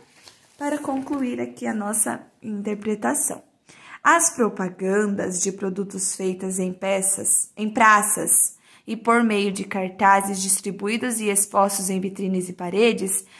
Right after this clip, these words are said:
era uma maneira eficiente de divulgar produtos para as pessoas. Nessas propagandas havia informações sobre a qualidade do produto e onde encontrá-lo, o nome da fábrica, entre outras. Olhe a nossa evolução!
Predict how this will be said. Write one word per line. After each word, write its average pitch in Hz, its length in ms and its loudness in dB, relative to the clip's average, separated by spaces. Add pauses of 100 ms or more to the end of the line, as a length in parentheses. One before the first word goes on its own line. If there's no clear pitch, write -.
(120)
era 294 220 4
uma 285 140 4
maneira 247 340 4
eficiente 262 720 4
de - 60 0
divulgar 254 440 0
produtos 240 320 0
para 226 220 2
as 226 80 0
pessoas. 226 720 2 (300)
Nessas 262 420 4
propagandas 190 720 -2
havia 196 340 0
informações 190 760 0
sobre 196 200 0
a 190 60 -4
qualidade 190 640 0
do 185 100 -4
produto 208 640 -4 (320)
e 330 180 0
onde 277 280 2
encontrá-lo, 262 880 2
o 233 100 -2
nome 190 360 2
da 220 200 4
fábrica, 262 680 2 (160)
entre 277 440 0
outras. 196 640 0 (300)
Olhe 233 500 6
a 214 160 6
nossa 247 680 4
evolução! 269 1200 4